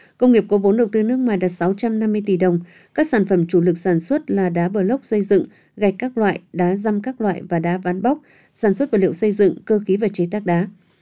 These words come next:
Nhờ vậy, các doanh nghiệp sản xuất công nghiệp trên địa bàn đã tạo việc làm ổn định cho hàng nghìn lao động với mức thu nhập từ bảy đến mười triệu đồng một người một tháng và đóng góp cho ngân sách nhà nước hàng trăm tỷ đồng. Năm hai không hai hai, Lục Yên tiếp tục khuyến khích các thành phần kinh tế đầu tư phát triển sản xuất công nghiệp,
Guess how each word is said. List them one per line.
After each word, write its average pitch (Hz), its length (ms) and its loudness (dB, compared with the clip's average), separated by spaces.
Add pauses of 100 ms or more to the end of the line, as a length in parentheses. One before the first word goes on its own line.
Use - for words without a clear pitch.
(140)
Nhờ 220 120 4
vậy, 214 180 0
các 277 120 -2
doanh 247 160 0
nghiệp 220 120 2
sản 185 220 0
xuất 262 200 -6
công 214 200 0
nghiệp 196 180 2
trên 214 120 -4
địa 202 80 0
bàn 180 200 -2
đã 185 80 -4
tạo 196 160 -4
việc 175 200 -2
làm 180 140 -2
ổn 175 200 0
định 175 200 0
cho 220 140 -4
hàng 190 180 -2
nghìn 180 180 0
lao 196 100 -4
động 185 220 2 (340)
với 202 100 4
mức 254 200 4
thu 262 100 2
nhập 202 220 2
từ 185 100 2
bảy 175 200 2
đến 170 180 0
mười 202 120 2
triệu 180 180 -4
đồng 170 200 0
một 165 80 0
người 165 160 0
một 160 160 -4
tháng 180 280 0 (340)
và 196 100 2
đóng 185 200 0
góp 277 200 -2
cho 226 100 -2
ngân 214 200 0
sách 277 160 -4
nhà 196 140 0
nước 262 220 -2
hàng 175 200 0
trăm 196 180 -4
tỷ 185 140 -2
đồng. 170 200 4 (800)
Năm 247 200 2
hai 254 140 0
không 247 240 0
hai 240 160 0
hai, 233 240 0
Lục 208 160 0
Yên 220 200 0
tiếp 302 140 -4
tục 202 160 0
khuyến 190 180 2
khích 294 220 -4
các 277 140 -6
thành 180 180 0
phần 175 180 -2
kinh 208 200 -4
tế 190 180 0
đầu 190 240 -2
tư 208 120 0
phát 247 160 -4
triển 185 160 0
sản 175 220 -4
xuất 214 200 -6
công 208 200 -2
nghiệp, 190 160 4